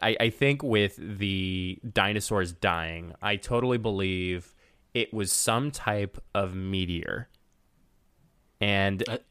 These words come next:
Speaker 1: only reason because of, um, Pangea. Uh, for those who don't know, a little history lesson here. Pangea was technically all the continents put together. And there's only one way that those continents can be separated was either a massive ear-,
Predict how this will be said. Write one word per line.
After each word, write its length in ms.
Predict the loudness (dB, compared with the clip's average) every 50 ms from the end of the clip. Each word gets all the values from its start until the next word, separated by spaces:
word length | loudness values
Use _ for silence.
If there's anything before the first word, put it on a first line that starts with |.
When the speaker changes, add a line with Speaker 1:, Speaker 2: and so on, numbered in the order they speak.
| _ _ 4
Speaker 1:
only 240 | 4 6 6 6 6
reason 320 | 6 6 4 4 4 4 2
because 480 | 0 0 2 2 2 4 2 0 -4 -2 0
of, 500 | 2 4 4 4 2 -2 -10 -16 -14 -8 -4
um, 500 | -2 0 2 2 0 0 -2 -4 -6 -6 -8 -6
Pangea. 760 | -2 0 0 0 0 0 -2 -4 -2 0 0 0 0 -2 -4 -10 _ _ _ _ _ _ _ 2
Uh, 160 | 4 4 4
for 140 | 2 0 0
those 160 | 2 2 2 2
who 80 | 0
don't 180 | 0 0 2 2
know, 180 | 2 2 2
a 40 | 2
little 140 | 2 2 0
history 280 | 0 -2 -4 -4 -4 -2
lesson 280 | -2 -2 -4 -4 -4
here. 180 | -2 -2 -2 -2 -6 -12 -18 -8 0
Pangea 540 | 2 4 4 4 4 4 4 6 6 6 6
was 160 | 6 4 2
technically 420 | 2 0 0 0 0 0 2 2 6
all 200 | 6 6 6 6
the 80 | 4
continents 580 | 0 0 0 2 2 0 0 -2 -2 -2 -2 -4
put 320 | -4 -2 0 0 0 0
together. 640 | -4 -6 -4 0 0 0 0 0 -2 -6 -8 -8 -10 _ _ -20 -20 -20 -20 -18 -6 0
And 360 | 4 4 6 6 6 4 4 6
there's 220 | 6 6 6 4 2 4
only 300 | 6 6 6 6 6 4
one 400 | 4 4 4 4 4 4 4 4
way 380 | 4 4 6 6 6 4 2 2
that 220 | 2 0 0 2
those 140 | 0 -2 -2
continents 460 | -2 -2 -2 -2 -2 -2 -4 -4 -4
can 160 | -4 -4 -2
be 100 | 0 0
separated 680 | 0 2 2 2 2 2 2 2 2 2 2 0 -2 -4 -8 -16 -20 -10 -4
was 160 | -2 0 2 2
either 200 | 2 2 2 2
a 40 |
massive 380 | 2 2 2 2 2 0 2 4
ear-, 160 | 2 2 2